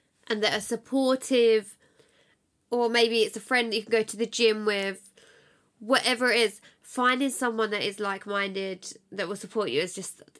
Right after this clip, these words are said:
it's literally priceless. Like, it's the most amazing feeling. And you can't rely on your friends or your partner to always do things with you. Like, we have different people in life to do different things with.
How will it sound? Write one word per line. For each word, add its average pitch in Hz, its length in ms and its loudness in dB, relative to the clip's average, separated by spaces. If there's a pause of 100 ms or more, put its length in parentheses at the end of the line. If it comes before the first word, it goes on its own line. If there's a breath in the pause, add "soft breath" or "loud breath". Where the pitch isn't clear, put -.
it's 220 300 2
literally 233 420 2
priceless. 214 460 -4
Like, 139 240 -4
it's 196 220 -6
the 214 160 -8
most 208 380 -4
amazing 202 720 -4
feeling. - 640 -4 (720 loud breath)
And 269 360 4
you 254 120 -6
can't 285 380 0
rely 269 380 4
on 214 200 2 (200)
your 220 120 0
friends 214 720 0 (600 soft breath)
or 233 120 6
your 233 140 4
partner 190 680 0 (260)
to 220 120 -8
always 220 300 4
do 220 200 4
things 208 220 -2
with 196 120 -6
you. 196 100 2
Like, - 220 -2 (760 soft breath)
we 233 100 -6
have 311 180 0
different 359 280 0
people 285 220 2
in 240 120 4
life 190 240 2
to - 100 -14
do 226 220 2
different 226 320 -4
things 214 280 2
with. 202 400 -2